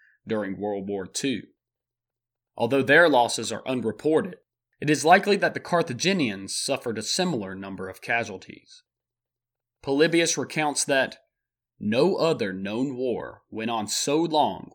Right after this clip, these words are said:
without interruption, and none was fought on such a scale. Polybius even claims that the First Punic War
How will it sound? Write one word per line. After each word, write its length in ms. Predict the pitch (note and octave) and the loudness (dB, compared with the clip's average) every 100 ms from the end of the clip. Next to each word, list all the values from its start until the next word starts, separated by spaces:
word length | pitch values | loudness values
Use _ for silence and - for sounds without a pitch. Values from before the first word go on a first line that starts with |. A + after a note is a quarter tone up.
| - | -12
without 380 | - B2 C3+ | -2 -2 -2
interruption, 720 | C#3+ B2 A2 A#2 G#2+ - - _ _ _ _ _ | -6 -8 -6 -6 -6 -10 -12 _ _ _ _ _
and 200 | G2+ G#2+ | -4 0
none 480 | C#3+ D#3 G2 - - _ _ | 2 2 0 -6 -14 _ _
was 160 | G2+ - | -8 -6
fought 260 | - A2 G2 | -4 -6 -6
on 120 | G2 | -8
such 260 | - A2 | -8 -8
a 40 | A2+ | -8
scale. 580 | - - A2+ F2+ - _ _ _ _ _ _ _ _ _ _ _ _ | -8 -6 -6 -8 -14 _ _ _ _ _ _ _ _ _ _ _ _
Polybius 500 | A#2+ C3+ D3+ D#3 D3 | 0 2 4 4 4
even 300 | C3 D3+ E3+ | 2 0 -2
claims 540 | - E3+ C3+ G2+ F#2 | 0 0 0 -2 -6
that 120 | A2+ - | -10 -10
the 80 | |
First 400 | G#2+ - D#3 D#3+ | -8 -2 -2 -2
Punic 340 | - F#3 F3+ D#3+ | -4 -2 -2 -2
War 460 | E3 F3 A#2+ - | 0 0 0 -6